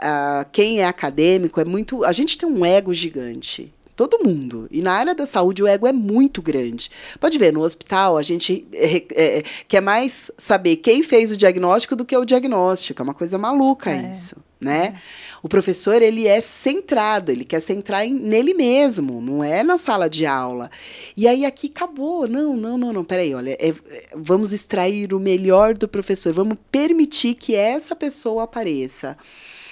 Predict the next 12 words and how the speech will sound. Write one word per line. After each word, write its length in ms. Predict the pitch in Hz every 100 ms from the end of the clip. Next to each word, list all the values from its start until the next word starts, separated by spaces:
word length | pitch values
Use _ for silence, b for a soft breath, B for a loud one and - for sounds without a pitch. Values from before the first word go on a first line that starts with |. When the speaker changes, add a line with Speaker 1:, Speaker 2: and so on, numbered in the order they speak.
| B -
Speaker 1:
Sabe? 440 | 190 185 151 147 B B -
E 220 | 220 226 -
esse 380 | 240 427 - 247
exercício, 640 | 202 165 160 208 196 190
talvez, 520 | 180 160 165 180 202 190
eu 60 |
acho 160 | 180 -
que 60 | 185
a 40 |
maternidade 600 | 185 190 185 185 175 175
te 160 | - 214
trouxe. 720 | 233 170 131 - 143 135